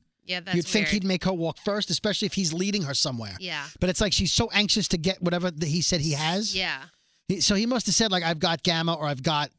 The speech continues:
Speaker 2: Lydia, but I put them in a shed somewhere." Why wouldn't you just bring 'em?
Speaker 1: Yeah.
Speaker 2: Like, "Oh, I've got the money. It's over there, right? Yep, go right in there. Stick your head in that
Speaker 1: Yeah,
Speaker 2: oven."
Speaker 1: yeah,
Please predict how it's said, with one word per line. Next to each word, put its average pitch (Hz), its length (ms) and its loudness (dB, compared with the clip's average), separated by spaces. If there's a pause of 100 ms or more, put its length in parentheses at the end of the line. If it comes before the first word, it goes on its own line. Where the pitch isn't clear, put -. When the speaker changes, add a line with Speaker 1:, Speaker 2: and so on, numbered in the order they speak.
Speaker 2:
Lydia, 127 480 -4 (680)
but 190 80 4
I 170 100 2
put - 220 0
them 196 100 0
in 175 80 0
a 147 60 -2
shed 180 260 0
somewhere." 269 420 0 (380)
Why 202 160 2
wouldn't 247 140 0
you 233 80 0
just 170 160 -2
bring 196 180 0
'em? 101 160 -14 (160)
Speaker 1:
Yeah. 180 360 -10 (260)
Speaker 2:
Like, 175 320 -2
"Oh, 240 180 2
I've 240 180 0
got 294 220 0
the 262 220 4
money. 233 500 0
It's 226 140 0
over 254 180 0
there, 269 240 2
right? 247 260 0
Yep, 247 220 2
go 285 180 0
right 320 160 2
in 320 120 -4
there. 294 120 2
Stick - 220 -2
your 269 80 2
head 311 80 0
in 330 40 -2
that 330 120 2
Speaker 1:
Yeah, 359 60 6 (100)
Speaker 2:
oven." 208 80 -2
Speaker 1:
yeah, 196 220 -10